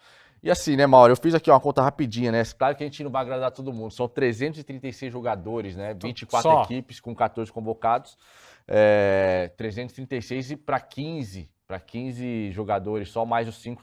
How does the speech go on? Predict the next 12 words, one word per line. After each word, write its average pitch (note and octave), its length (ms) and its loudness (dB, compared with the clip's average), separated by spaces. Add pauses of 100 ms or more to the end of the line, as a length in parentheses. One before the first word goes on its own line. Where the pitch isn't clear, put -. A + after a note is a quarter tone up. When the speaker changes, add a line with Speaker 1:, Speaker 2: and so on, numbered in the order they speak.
(160)
Speaker 1:
os G#2 240 -8
três G#2+ 220 -10
treinadores. A#2 520 -6 (580)
Eu - 160 0
acho F3 280 4
que, F3 320 -4
que - 100 -8
é C#3+ 60 2
uma C3+ 120 4
boa B2 240 2
votação, A#2+ 680 -4
né? C#3+ 180 -10